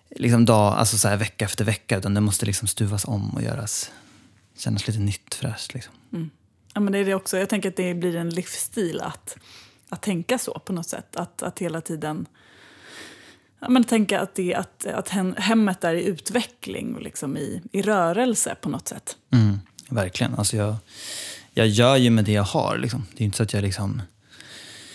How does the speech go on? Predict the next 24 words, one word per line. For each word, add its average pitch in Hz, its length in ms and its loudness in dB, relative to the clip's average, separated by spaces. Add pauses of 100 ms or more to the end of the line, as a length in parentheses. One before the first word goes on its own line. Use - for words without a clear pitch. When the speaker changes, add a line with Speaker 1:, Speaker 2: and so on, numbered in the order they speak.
(420)
Speaker 1:
stup - 380 2
i 127 60 6
kvarten 120 480 2
måste 104 320 2
köpa, 101 400 2
liksom, 107 420 -2 (540)
massa 104 540 2
nytt, - 760 0
liksom. 113 260 0 (160)
Utan 110 340 4
då 110 100 4
är 104 120 4
det, 113 240 2
det 123 160 0
kan 123 240 4
verkligen 110 340 4
vara, 95 340 2
vara 101 240 0
att - 200 -8
mixa 104 500 -2
olika, 101 580 -2 (580)
men 143 140 -4
så - 140 -2
här, 113 220 -4